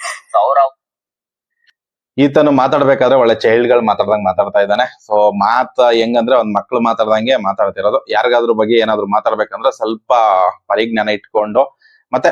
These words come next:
Speaker 2: ಮಾತಾಡ್ಬೇಕಾದ್ರೆ ಒಂದ್ ಸ್ವಲ್ಪ ಕಾಮನ್ ಸೆನ್ಸ್ ಇಟ್ಕೊಂಡು ಮಾತಾಡಿದ್ರೆ ಚೆನ್ನಾಗಿರುತ್ತೆ, ಸರಿನಾ? ಈತ ಹೇಳಿದ್ದೇನೋ,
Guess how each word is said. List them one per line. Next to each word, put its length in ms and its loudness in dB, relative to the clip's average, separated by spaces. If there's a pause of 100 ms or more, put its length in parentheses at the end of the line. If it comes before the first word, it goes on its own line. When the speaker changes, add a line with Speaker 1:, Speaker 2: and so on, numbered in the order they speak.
(140)
Speaker 2:
ಮಾತಾಡ್ಬೇಕಾದ್ರೆ 680 2
ಒಂದ್ 120 0
ಸ್ವಲ್ಪ 220 -4
ಕಾಮನ್ 380 -2
ಸೆನ್ಸ್ 280 -6
ಇಟ್ಕೊಂಡು 380 -2
ಮಾತಾಡಿದ್ರೆ 480 0
ಚೆನ್ನಾಗಿರುತ್ತೆ, 1040 -6
ಸರಿನಾ? 300 2 (180)
ಈತ 140 0
ಹೇಳಿದ್ದೇನೋ, 800 2